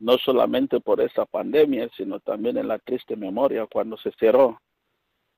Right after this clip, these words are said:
Eh, al llegar la pandemia, sobre todo los mayores también hacían memoria cuando se cerraron las iglesias,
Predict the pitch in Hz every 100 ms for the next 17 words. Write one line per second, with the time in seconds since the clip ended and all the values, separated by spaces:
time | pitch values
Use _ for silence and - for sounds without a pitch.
0 | _ _ _ _ - 104 107 104 98 73
1 | - _ _ _ _ _ - 120 123 123
2 | 104 120 117 131 180 170 - 120 123 151
3 | 151 131 151 - - - 113 110 - 156
4 | 170 127 123 120 156 156 127 123 117 139
5 | 120 - 151 127 107 107 165 233 113 95
6 | - - _ _ _ _ _ - 117 123
7 | 123 117 - 104 104 117 156 160 147 110
8 | 113 101 135 - - 101